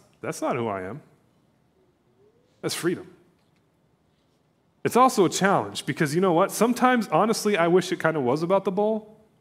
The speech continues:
Because if I can just bring a bowl to the altar, then I can check my God box and be done and say, "I did my part," and get on with my weekend.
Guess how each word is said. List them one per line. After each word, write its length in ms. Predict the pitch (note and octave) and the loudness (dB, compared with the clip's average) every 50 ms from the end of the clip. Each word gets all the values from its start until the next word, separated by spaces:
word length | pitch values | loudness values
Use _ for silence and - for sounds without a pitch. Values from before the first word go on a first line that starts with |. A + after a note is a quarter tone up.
| _ _ _ _ _ _ _ _ _ _ _ _ _ _ _ _ _ _ _ _ _ | _ _ _ _ _ _ _ _ _ _ _ _ _ _ _ _ _ _ _ _ _
Because 300 | - D3 - G3 E3+ E3 | -10 -2 0 0 2 2
if 100 | G#3 F3 | 4 4
I 140 | G3 A3 A#3 | 6 4 4
can 100 | A#3 A#3+ | 2 0
just 180 | A3 A3 C3+ A#2 | -2 -2 -2 2
bring 200 | C#3+ E3+ F#3+ F3 | 0 2 2 2
a 40 | C#3+ | 0
bowl 220 | B2 D3+ D#3+ E3+ | 2 2 2 2
to 140 | E3+ - D#3+ | 0 0 0
the 100 | C#3+ B2+ | 2 4
altar, 340 | B2+ C#3+ D3 - G3+ G3+ G3+ - - - - - - | 4 2 2 2 0 0 0 -2 -14 -20 -16 -6 0
then 160 | C#3+ D3+ D#3+ | 0 2 2
I 200 | D#3+ F3+ A3 A3+ | 4 2 2 2
can 260 | - A#3+ G#3 F3 - - - - - | 0 0 0 -2 -2 -8 -16 -20 -12
check 320 | - - - A3+ G#3+ - | -4 2 2 2 2 2
my 140 | G3+ F3 D3 | 0 0 0
God 320 | C3 C3+ D#3 F#3 G#3 F3 C#3 | 0 2 2 2 2 2 2
box 400 | C3+ A#2+ B2 C#3 - - - - - - - | 2 2 2 0 -4 -10 -12 -14 -16 -18 -8
and 160 | - D#3 C#3 | -4 -4 -2
be 140 | C3+ D3 C#3+ | 0 -2 0
done 340 | C3 D#3+ G#3 F#3+ C#3+ C#3+ D3+ - - - - | 2 2 2 2 2 0 -4 -8 -14 -16 -6
and 320 | - C#3+ C#3+ C#3 C#3+ C#3 C#3 | -2 -2 0 -2 -2 -6 -4
say, 200 | - - D3+ C#3+ | 0 0 2 2
"I 120 | B2 C3 | 2 0
did 160 | C3 E3+ A3 | 2 2 2
my 140 | F#3+ D#3+ D3 | 2 2 0
part," 300 | B2 - A#2+ A2+ B2 - - - - - - | 0 0 0 0 0 -2 -6 -18 -20 -8 -6
and 140 | C3+ C3 | -4 0
get 100 | C3+ C#3 | 0 2
on 160 | C#3 C3+ B2 A#2+ | 2 2 0 0
with 140 | A#2 A#2+ | -2 -2
my 120 | C3 A#2+ B2+ | -2 -2 -2
weekend. 420 | E3+ G#3+ - B2 F#2 - - - | -2 -4 -4 -6 -12 -12 -18 -20